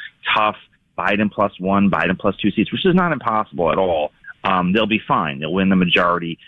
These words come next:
uh, comfortably by about twenty seats. Um, if they, if they,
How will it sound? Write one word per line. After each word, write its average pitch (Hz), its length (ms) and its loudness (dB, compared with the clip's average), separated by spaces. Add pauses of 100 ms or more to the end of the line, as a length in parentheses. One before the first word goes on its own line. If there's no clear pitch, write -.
(160)
uh, 85 220 0
comfortably 117 440 -4
by 78 160 0
about 78 260 -2
twenty 90 320 2
seats. 76 280 0 (400)
Um, 87 400 0
if 104 180 -2
they, 101 300 2
if 92 160 -6
they, 95 160 0